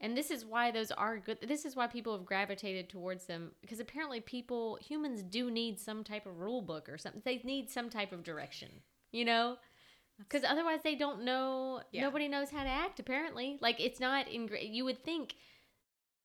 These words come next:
Speaker 1: when people are like, "Oh, I think that people are good at heart." And I'm like, "Are they?" I don't know. I mean, I question that, because then it's like, it seems like they do need this rule book or some type of, you know,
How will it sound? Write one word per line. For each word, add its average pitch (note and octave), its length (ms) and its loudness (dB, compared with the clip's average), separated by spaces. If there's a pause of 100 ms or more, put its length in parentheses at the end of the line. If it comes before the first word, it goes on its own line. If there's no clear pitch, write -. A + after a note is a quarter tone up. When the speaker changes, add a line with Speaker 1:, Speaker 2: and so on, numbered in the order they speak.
(360)
Speaker 1:
when B3 140 -2
people B3 140 0
are A#3 40 2
like, A3 180 0
"Oh, C4+ 100 0
I B3+ 140 2
think B3+ 220 -6
that A3+ 120 -6
people G#3+ 260 -4
are G3+ 120 -2
good G3 240 -2
at F#3+ 140 0
heart." F#3+ 240 -6
And G3+ 80 -4
I'm A3 80 -6
like, A3 160 -6 (320)
"Are A#4+ 240 -2
they?" C#5 320 2 (960)
I - 80 -8
don't A4 220 4
know. F4+ 420 4 (160)
I A#3 60 -2
mean, D4 140 6
I D4+ 80 8
question F4+ 340 0
that, D#3 240 -2
because B3+ 280 6
then C4+ 120 4
it's B3 140 0
like, C4 280 2 (160)
it A#3+ 160 0
seems D4 320 0
like B3+ 160 4
they A#3 120 2
do A#3 280 4
need G3+ 280 2
this F#3+ 180 -4
rule F#3 180 0
book F#3+ 280 0 (1000)
or G#3+ 220 4
some B3+ 160 4
type B3 240 0
of, F3+ 260 -8 (220)
you G#3+ 100 0
know, E3+ 260 -2